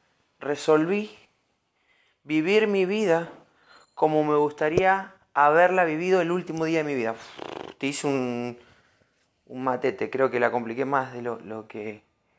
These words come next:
de lo que es la frase en sí, pero me pareció extremadamente interesante. El capítulo que estaba leyendo era de la mayordomía, ¿bien? La mayordomía es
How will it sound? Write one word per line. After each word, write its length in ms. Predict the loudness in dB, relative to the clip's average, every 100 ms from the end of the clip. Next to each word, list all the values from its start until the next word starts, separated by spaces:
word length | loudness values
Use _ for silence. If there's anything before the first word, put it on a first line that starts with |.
| _ _ _ _ _ _ _ _
de 100 | -10
lo 140 | -8
que 600 | -6 -8 -8 -10 -12 -14 _ _ _ _ _ _ _
es 280 | -6 -6 -4
la 140 | -2
frase 320 | -2 -2 -6 -12
en 80 |
sí, 320 | -10 -10 -10 -8
pero 220 | -8 -8 -12 _ _ _ -6
me 180 | -4
pareció 460 | -2 -2 -4 -2 -2
extremadamente 640 | -2 -2 -2 0 -4 -6 -8
interesante. 800 | -8 -8 -8 -6 -4 -4 -8 -20 _ -20 -20 _
El 120 | -4
capítulo 440 | 0 0 2 2 2
que 80 | 2
estaba 240 | 4 4
leyendo 580 | 2 -2 -4 -2 -6 -8 _ _ _ _ _ _ _
era 680 | -8 -2 0 2 2 -2 -4
de 100 | -4
la 80 | -4
mayordomía, 880 | -4 -4 -4 -2 -2 -2 -4 -6 -12 _
¿bien? 340 | -8 -8 -8 -16 _ -20 _ _ _ _ _ _ _ _ _ _
La 120 | -4
mayordomía 920 | -2 -4 -6 -6 -6 -6 -8 -8 -10 -10
es 840 | -8 -6 -8 -14 -20 -20 -20 _